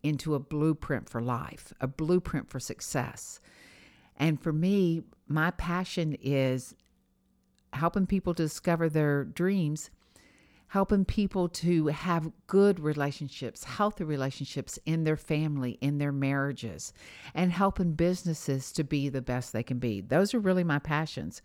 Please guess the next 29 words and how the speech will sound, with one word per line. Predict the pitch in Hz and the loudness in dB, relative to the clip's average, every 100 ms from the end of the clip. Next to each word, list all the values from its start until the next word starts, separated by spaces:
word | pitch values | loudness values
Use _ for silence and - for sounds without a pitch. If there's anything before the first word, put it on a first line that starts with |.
| - - - | -20 -20 -10
besides | - - 147 127 - - | -4 2 2 2 -4 -2
I | |
like | 131 123 | 0 -2
to | - | -4
play | - 104 | -6 -6
tennis | - 120 101 - - _ - - | -2 -2 -2 -8 -14 _ -20 -6
a | 135 | 0
lot. | 131 90 - - - _ - - - 190 - | 0 0 -6 -14 -20 _ -20 -20 -20 -20 -2
So, | - 175 170 - _ | 6 8 8 2 _
i-, | - - 165 156 | -8 -8 -12 -4
identify | 170 170 214 254 262 208 | -2 4 6 6 4 2
your | 185 170 | 2 0
passion | - 170 160 - 147 | -2 -2 -2 -2 0
and | 147 - | 0 0
understand | 165 196 220 - 185 156 143 - _ _ | 0 0 -2 -4 0 2 0 -2 _ _
what | 147 175 208 - | 2 4 4 2
are | 165 | 0
you | 160 147 | 2 0
passionate | - 147 139 - 127 117 | -2 -4 -4 -4 -2 -2
about, | 117 120 117 - - - - | -2 -2 -4 -6 -12 -20 -10
and | - 165 170 | 2 2 4
is | 165 196 220 | 8 8 8
that | - 180 - | 2 -2 0
passion | - 160 - 147 | -2 -2 0 -4
strong | - - 160 170 165 | -4 -2 0 2 0
enough | 143 123 - - - - - | 0 -2 -4 -16 -20 -20 -8
to | 185 156 - | -6 -6 -4
take | - - 190 196 196 - | -6 -4 0 0 -2 -2
you | 147 135 127 | 0 0 -2